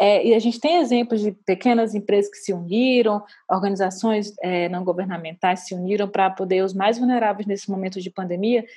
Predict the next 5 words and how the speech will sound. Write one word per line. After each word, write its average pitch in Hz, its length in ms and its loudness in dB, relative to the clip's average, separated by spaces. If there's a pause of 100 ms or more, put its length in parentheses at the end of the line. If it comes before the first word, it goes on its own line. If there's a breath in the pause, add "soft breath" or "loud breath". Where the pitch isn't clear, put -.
(140 loud breath)
serem, 233 640 4
é, 202 220 4
auxiliados, 202 1160 2
ajudados 196 920 0 (320 soft breath)
pelos 233 280 6